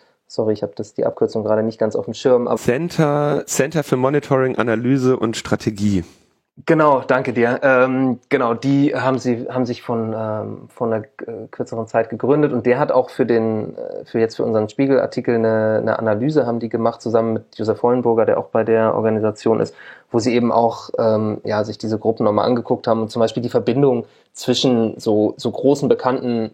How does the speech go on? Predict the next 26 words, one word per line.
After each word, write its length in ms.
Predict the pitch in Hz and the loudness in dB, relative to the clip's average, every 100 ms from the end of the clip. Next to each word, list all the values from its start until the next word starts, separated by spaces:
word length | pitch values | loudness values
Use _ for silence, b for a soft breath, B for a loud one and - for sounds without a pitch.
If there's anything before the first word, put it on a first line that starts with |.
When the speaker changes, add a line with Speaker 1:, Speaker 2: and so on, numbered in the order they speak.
| _ - | _ -6
Speaker 1:
ähm, 380 | 113 107 107 - 113 | -4 -4 -6 -10 -4
rechten 320 | 117 - 120 | -2 -2 -4
Gruppen 320 | 113 - 113 | -4 -4 -4
wie 100 | 107 | -4
Xavier 260 | - 110 110 | 0 0 2
Naidoo, 560 | 107 110 107 107 104 - | 2 0 -2 -4 -2 -2
Oliver 240 | 107 104 | 0 2
Janich, 580 | 104 101 107 104 - - b b b - | 0 0 -2 -4 -8 -20 b b b -16
diesem 480 | 113 104 104 101 73 | -10 -6 -6 -6 -8
QAnon, 640 | - 85 113 107 104 98 | -4 -2 0 0 -2 -4
äh, 40 | - | -2
Apologeten, 1080 | 101 - - 104 101 104 101 104 101 - | -2 -2 -4 -4 -2 -4 -4 -4 -6 -6
ähm, 380 | 69 - - - | -8 -8 -10 -10
oder 400 | - 107 104 101 | -8 -6 -4 -4
eben 180 | 104 92 | -6 -10
Attila 240 | - 107 | -10 -8
Hildmann 440 | 104 123 120 117 113 b b | -4 -4 -2 -4 -4 b b
zu, 480 | - - 135 127 117 - | -12 -4 -2 0 0 -2
äh, 320 | 117 113 107 | 0 0 0
Telegram-Inhalten. 1080 | 139 131 123 95 110 117 110 101 98 101 104 | 2 4 4 2 -2 -4 -2 -2 -4 -8 -6
Also 220 | 104 101 | -6 -8
zum 220 | - - | -10 -4
Beispiel 320 | 110 - 113 - | -4 -4 -10 -8
Xavier 300 | - 117 113 | -2 0 2
Naidoo 360 | 113 123 123 | 2 2 0
teilt 520 | 120 120 113 117 110 | -4 0 2 0 -4